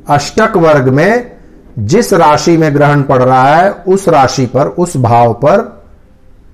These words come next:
उसके स्वामी कितना points दे रहे हैं।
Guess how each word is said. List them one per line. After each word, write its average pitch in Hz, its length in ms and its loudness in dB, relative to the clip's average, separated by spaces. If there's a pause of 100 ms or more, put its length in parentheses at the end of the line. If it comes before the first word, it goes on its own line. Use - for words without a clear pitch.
(880)
उसके 147 280 -2
स्वामी 143 460 0 (640)
कितना 202 360 -2
points 196 500 0
दे 170 180 4
रहे 135 220 0
हैं। 101 240 -6